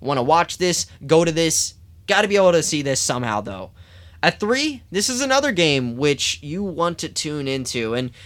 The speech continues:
maybe it's for a little bit of a different reason than number four, 'cause this one, you get to see some young talent mixed in there,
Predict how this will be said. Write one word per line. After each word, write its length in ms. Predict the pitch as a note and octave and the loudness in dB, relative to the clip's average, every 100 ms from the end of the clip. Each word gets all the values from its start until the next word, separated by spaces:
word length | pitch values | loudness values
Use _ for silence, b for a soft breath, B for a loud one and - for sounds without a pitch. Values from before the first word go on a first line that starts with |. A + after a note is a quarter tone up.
| B | B
maybe 240 | F#3 B3 D4 | -2 0 0
it's 140 | - | 0
for 140 | C4+ | 4
a 40 | B3 | 4
little 240 | F#3+ G3 | 4 0
bit 100 | G#3 | 0
of 80 | G3 | 0
a 60 | D#3+ | 2
different 340 | E3 - D3 | 0 0 -4
reason 680 | C#3 E3 E3 F#3 F3+ E3 B2 | -2 -2 0 0 -2 -2 -4
than 400 | B2+ C3+ C3+ B2+ | -2 0 0 -2
number 320 | C#3 C#3+ C3+ | -4 -4 -6
four, 560 | A#2+ - D3+ E3 E3+ E3 b b b - | -6 -2 2 4 4 0 b b b -6
'cause 160 | D3+ | -2
this 220 | F3 F#3 G3 | 0 -2 -2
one, 280 | F#3+ F3+ | -2 -2
you 100 | C3 | -4
get 100 | C#3 | -2
to 80 | D3 | -2
see 160 | C#3+ D#3 | -2 -2
some 240 | C#3+ B2+ | -2 -2
young 260 | C#3+ D3+ C#3 | 0 -2 -4
talent 420 | C#3+ C#3 D#3 D3 | -4 -2 -2 -6
mixed 360 | C3+ C#3+ - D3+ | -8 -6 -6 -4
in 180 | D3 | -4
there, 400 | D3 D3 D3 D3+ | -2 0 0 -2